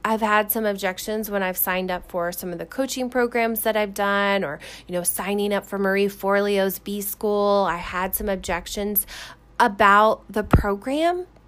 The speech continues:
a little bit, but almost always it's about me. Like, do I have it to commit to it? Do I have the commitment? Do I have the, the stamina to, like, stick with it?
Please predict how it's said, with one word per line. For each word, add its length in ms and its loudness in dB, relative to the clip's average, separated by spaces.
a 80 -4
little 300 2
bit, 340 2
but 260 4
almost 540 4
always 720 0
it's 400 0
about 460 0
me. 540 -4
Like, 180 -2
do 280 -2
I 320 2
have 580 2
it 560 -6
to 600 -2
commit 420 0
to 180 -4
it? 260 -4
Do 160 0
I 80 2
have 160 -4
the 120 -2
commitment? 500 -4
Do 220 2
I 220 4
have 640 4
the, 520 2
the 240 2
stamina 920 2
to, 100 0
like, 220 -2
stick 600 0
with 380 2
it? 280 2